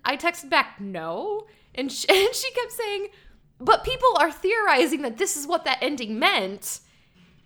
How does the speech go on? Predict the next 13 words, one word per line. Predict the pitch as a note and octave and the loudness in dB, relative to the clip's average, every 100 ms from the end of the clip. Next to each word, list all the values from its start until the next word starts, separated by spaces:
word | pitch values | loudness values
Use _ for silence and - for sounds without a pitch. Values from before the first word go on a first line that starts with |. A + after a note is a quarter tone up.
| - | -6
And | D#4 | -2
then | G4 | 0
I | B4 C5 | 2 2
got | B4+ B4+ B4 | 0 -2 -4
kinda | F#4 | -2
mad, | C4+ E4+ C#5 A#3+ A#3+ - C4+ | 2 2 4 4 4 -2 0
not | F4+ A4+ | 0 2
at | E4+ | 2
Irene, | B3+ B3+ F#4+ A4+ D4+ | 2 -2 -4 -2 -2
but | |
I | C4+ | -4
was | C#4 D4 | -6 -8
like, | D4 C4 | -8 -8